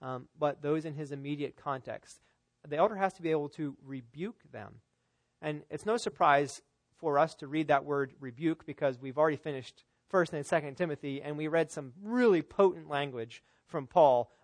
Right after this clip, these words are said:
about what you should do with false teaching and false teachers. I mean, the word rebuke, there's no getting around it. Um, this is not a kind, um, passive, mamby-pamby kind of word. I mean,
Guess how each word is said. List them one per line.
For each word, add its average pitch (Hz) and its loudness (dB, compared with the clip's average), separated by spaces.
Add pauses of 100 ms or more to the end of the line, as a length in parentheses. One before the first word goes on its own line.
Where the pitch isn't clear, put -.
about 147 4
what 160 2
you 147 -8
should 147 -14
do 139 -4
with 131 -4
false 151 4
teaching 139 -14
and 120 -16
false 135 -4
teachers. 123 -14 (260)
I 165 -12
mean, 175 0
the 156 2
word 226 4
rebuke, 151 -2
there's 151 -2
no 226 4
getting 165 -2
around 135 -2
it. 113 -6 (200)
Um, 139 -2
this 185 -2
is 202 -6
not 190 2
a 147 -4
kind, 165 -2 (540)
um, 135 -4 (180)
passive, 156 2 (180)
mamby-pamby 147 -6
kind 131 -10
of 123 -12
word. 139 -2
I - -14
mean, 123 -14